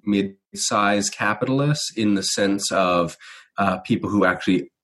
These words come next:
own whatever remains of the productive apparatus in those areas, whether that be, like, ranchers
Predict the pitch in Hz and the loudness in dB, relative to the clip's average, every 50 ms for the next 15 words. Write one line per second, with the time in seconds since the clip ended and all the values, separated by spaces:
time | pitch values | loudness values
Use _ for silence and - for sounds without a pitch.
0 | _ - 110 110 110 107 104 101 95 92 92 90 104 101 - - 113 113 107 107 | _ -2 0 2 2 2 2 2 0 0 -2 0 -2 -2 -2 0 -2 0 0 2
1 | 104 101 101 95 90 90 87 90 87 87 80 78 - - - - - - 92 90 | 0 2 2 2 2 2 0 0 2 2 0 0 -2 -4 -8 -8 -4 -2 -2 0
2 | 85 80 78 78 - - 92 80 - - 92 87 85 - - 90 82 85 82 - | 0 0 -2 -4 -6 -8 -8 -6 -4 -2 0 0 0 0 -2 0 0 0 0 0
3 | - 85 80 78 78 78 - - 85 85 80 80 - - 85 82 80 - - - | 0 2 2 4 2 2 2 2 2 2 0 0 -2 0 2 2 2 2 0 -2
4 | 85 - 98 90 95 90 90 85 - - 87 87 82 - - - - - _ _ | -2 -2 0 0 2 2 2 2 2 2 2 2 2 0 -2 -4 -8 -14 _ _
5 | _ _ _ - - - 143 - _ - 98 92 98 95 95 95 95 95 92 - | _ _ _ -20 -16 -16 -16 -10 _ -4 -2 0 0 0 2 2 0 0 -2 -2
6 | - 92 90 87 85 82 85 85 85 82 80 - | -2 0 0 2 2 2 2 2 2 0 0 -4